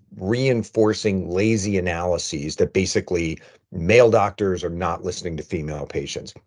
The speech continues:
That's entirely possible, but that dynamic is different these days. There's a lot more women in medicine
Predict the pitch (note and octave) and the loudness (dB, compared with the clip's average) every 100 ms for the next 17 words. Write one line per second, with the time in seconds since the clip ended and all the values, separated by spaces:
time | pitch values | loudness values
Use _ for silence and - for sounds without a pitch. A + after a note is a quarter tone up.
0 | _ F3+ F#3+ F#3+ F#3 - G3+ E3+ B2+ G#2+ | _ 4 4 2 -2 2 6 6 4 -2
1 | A#2+ C3 - F#2+ F2+ G#2+ G2 A2 A2 G2 | -4 -4 -2 0 0 -2 2 0 2 0
2 | F#2+ G#2+ B2 G#2 F#2 - F#2+ F2+ D#2 _ | 0 -2 -2 -4 -8 -10 -4 -4 -6 _
3 | _ A#2 A2+ E2 C#2+ D#2+ C#2 - C2+ C#2 | _ 0 0 -2 -8 -12 -10 -6 -6 -6
4 | E2 F2 F2 F#2+ G2 G2 F2+ E2+ E2+ D#2+ | -6 -4 0 4 4 2 -4 -2 -4 -6
5 | D#2+ D2 D2 - - B1+ | -6 -8 -10 -10 -10 -10